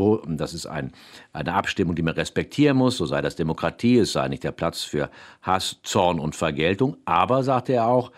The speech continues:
es sei klar, dass offenkundig die Rot-Blauen künftig auch, äh, an die Macht wollten, also die Warnung vor einer Zusammenarbeit, wie man's heute nur beim Parlament gesehen hat, zwischen Sozialdemokraten und den Rechtspopulisten.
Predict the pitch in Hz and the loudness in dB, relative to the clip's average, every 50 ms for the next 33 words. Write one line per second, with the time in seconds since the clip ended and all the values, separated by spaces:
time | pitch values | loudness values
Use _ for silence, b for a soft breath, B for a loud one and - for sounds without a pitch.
0 | B B B B B _ 113 110 98 - 101 85 78 71 - - 101 95 90 98 | B B B B B _ 0 0 2 2 2 0 0 -2 -2 -2 0 2 2 2
1 | 113 135 135 B B B B B _ - 95 87 - - - 120 120 - 135 120 | 2 0 -2 B B B B B _ 0 0 0 0 0 0 0 2 4 2 2
2 | 95 - 113 113 113 110 113 104 - - - - 87 80 71 B B B B B | 4 4 4 4 6 6 4 4 2 -2 -2 0 0 0 0 B B B B B
3 | B 85 85 92 95 104 120 127 120 123 - 92 82 98 95 87 87 95 117 135 | B -4 -2 2 4 4 4 4 4 2 -2 -4 -2 0 2 4 4 4 4 4
4 | 151 160 170 170 156 b b b b b b b - - 127 127 127 127 - - | 2 2 0 0 -2 b b b b b b b 0 2 4 4 4 2 2 2
5 | 127 107 92 107 104 104 98 101 98 - - 95 90 92 69 85 92 85 80 78 | 2 2 2 -2 -2 0 2 2 0 0 -2 -2 0 0 -2 -2 -2 0 0 0
6 | 71 82 92 - - - - 76 76 82 95 110 123 120 - 143 123 82 78 69 | 0 0 0 -2 -2 -8 -8 -2 0 2 2 2 0 0 -2 -2 -2 -2 -2 -4
7 | 67 73 73 60 73 80 87 98 95 92 85 - - 78 73 71 71 B B B | -4 -6 -4 -2 0 0 2 2 0 -2 -4 -6 -6 -4 -2 -2 -2 B B B
8 | - 76 76 76 76 - - 78 71 80 92 92 92 92 90 80 80 85 82 - | -12 -8 -6 -6 -6 -6 -6 -6 -2 0 0 2 2 0 0 0 0 -2 -2 -2
9 | 82 76 73 71 - - 104 117 113 - - 85 78 76 69 - - 78 71 73 | -4 -6 -6 -4 -2 0 2 2 2 0 -2 -2 -2 -2 -2 -4 -4 -4 -2 -2
10 | 87 98 - - 85 71 78 82 80 80 78 - - 82 78 - 76 73 71 69 | -2 -2 -2 -4 -4 -2 -2 -2 -2 -2 -4 -6 -6 -8 -8 -6 -6 -8 -8 -8
11 | - - 87 87 85 82 82 80 76 - 78 76 76 - - 69 B B B B | -4 -2 -2 0 0 0 -2 -4 -4 -4 -4 -4 -4 -4 -8 -10 B B B B
12 | B B B B - 92 80 82 80 71 85 101 107 - - 139 123 123 139 139 | B B B B -6 -4 -2 -2 -2 -2 -2 -2 -2 -4 -4 -4 0 2 2 2
13 | 143 135 - - 156 131 | 2 2 0 -2 -4 -6